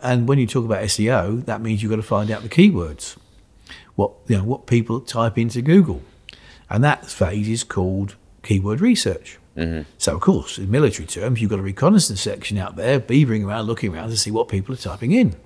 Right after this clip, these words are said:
Speaker 2: Yeah.
Speaker 1: There you are. So you've got, you're getting down the, the, the, the line now.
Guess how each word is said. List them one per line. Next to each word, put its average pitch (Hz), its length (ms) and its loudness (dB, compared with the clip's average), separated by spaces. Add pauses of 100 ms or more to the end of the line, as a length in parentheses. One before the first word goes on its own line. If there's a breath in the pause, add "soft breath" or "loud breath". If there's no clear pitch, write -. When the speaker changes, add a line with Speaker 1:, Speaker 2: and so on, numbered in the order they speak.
(120)
Speaker 2:
Yeah. 80 220 2 (640 loud breath)
Speaker 1:
There 107 200 2
you 120 100 4
are. 110 120 0
So 107 140 -4
you've 104 100 0
got, 104 200 0 (360)
you're 101 140 0
getting 117 240 -2
down 123 200 2
the, 110 80 0 (120)
the, 110 180 -4
the, 113 180 -8
the 113 160 -8
line 113 300 2
now. 107 320 -10